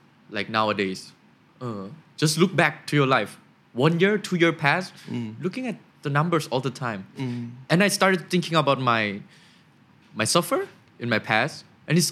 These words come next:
Speaker 1: all about my YouTube, about
Speaker 2: Mm.
Speaker 1: views.
Speaker 2: Mm-hmm.
Speaker 1: Yeah. But actually, uh, I, I've been through that normally, like, nothing happened.
Speaker 2: Mm-hmm.
Speaker 1: But I suffer a lot. And I started to ask myself, like, "Oh, maybe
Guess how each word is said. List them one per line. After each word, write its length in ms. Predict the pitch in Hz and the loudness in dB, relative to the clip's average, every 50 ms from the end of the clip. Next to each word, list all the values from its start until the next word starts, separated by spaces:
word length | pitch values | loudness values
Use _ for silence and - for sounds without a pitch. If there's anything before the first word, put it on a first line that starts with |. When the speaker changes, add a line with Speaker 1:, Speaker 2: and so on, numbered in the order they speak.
| - 165 | 2 2
Speaker 1:
all 120 | 160 165 | 4 4
about 240 | 160 135 147 135 - | 4 4 4 4 4
my 80 | 120 120 113 120 | 2 2 2 2
YouTube, 360 | 117 - - - 110 95 92 - - - - - _ - | 0 -2 -4 -4 -4 -6 -6 -10 -16 -20 -20 -20 _ -4
about 240 | - - 139 139 135 | 0 2 4 6 6
Speaker 2:
Mm. 120 | 135 131 117 | 4 4 4
Speaker 1:
views. 540 | 135 165 180 190 170 127 110 - - - - - - | 6 6 6 6 6 4 2 -2 -8 -12 -14 -10 -6
Speaker 2:
Mm-hmm. 220 | 117 123 120 120 120 131 | -4 -2 0 0 2 2
Speaker 1:
Yeah. 240 | 135 131 120 110 95 - - - - - - - - - - _ _ _ _ _ _ _ - | 2 0 -2 -4 -8 -10 -16 -20 -20 -20 -20 -20 -20 -20 -20 _ _ _ _ _ _ _ 0
But 180 | 131 151 170 - - - | 2 2 2 2 0 -6
actually, 480 | - 202 - - - 277 294 392 370 392 - - - _ _ _ _ _ _ _ _ _ _ _ _ _ _ _ _ _ _ _ _ _ _ _ _ _ _ - - - _ _ - _ - | -2 0 2 2 2 4 4 4 4 2 -2 -8 -20 _ _ _ _ _ _ _ _ _ _ _ _ _ _ _ _ _ _ _ _ _ _ _ _ _ _ -14 -14 -14 _ _ -14 _ 0
uh, 540 | 143 143 135 131 131 127 123 123 127 - - - | 2 4 4 4 4 4 2 2 0 -2 0 0
I, 140 | 170 175 - - - | 0 0 0 0 0
I've 160 | 180 175 160 | 0 2 4
been 200 | 175 240 269 294 | 4 4 4 2
through 180 | - - 214 165 | 2 0 2 4
that 280 | 170 139 101 - - - - _ _ - | 4 4 2 0 -4 -14 -20 _ _ -4
normally, 480 | 143 165 220 277 - 165 135 117 107 | 0 0 0 2 0 0 2 2 2
like, 260 | 107 101 101 - - 139 | 0 -2 -4 -6 -6 -4
nothing 280 | 156 196 - - 226 | -4 -4 -2 -2 -4
happened. 460 | 156 131 117 123 - - 113 92 95 - - _ - - | -2 -2 -2 -2 -2 -4 -6 -8 -8 -10 -16 _ -8 -4
Speaker 2:
Mm-hmm. 240 | 135 131 117 113 | -4 -4 -2 -2
Speaker 1:
But 180 | 123 139 123 117 117 117 101 95 - - - - - - | 0 0 0 -2 -4 -8 -12 -14 -20 -20 -20 -20 -10 -6
I 60 | 143 | -4
suffer 360 | 147 - - 196 - - 170 | -2 0 2 0 2 2 2
a 120 | 151 117 123 | 4 4 4
lot. 360 | 127 127 110 95 - - - - _ _ _ _ - | 2 0 -2 -2 -4 -10 -20 -20 _ _ _ _ -6
And 80 | 156 | -4
I 60 | 180 | -4
started 360 | 160 - - 151 147 147 139 143 | -2 0 0 2 2 0 -2 -2
to 80 | 101 | -2
ask 180 | 110 117 - - | -2 -2 -2 -4
myself, 360 | 120 110 - - 110 95 95 | -8 -8 -6 -8 -8 -8 -8
like, 120 | - - - - - | -10 -12 -12 -6 -2
"Oh, 180 | 127 160 175 | 0 2 2
maybe 460 | 151 135 147 170 165 190 160 131 113 | 2 4 2 2 2 2 0 -2 -2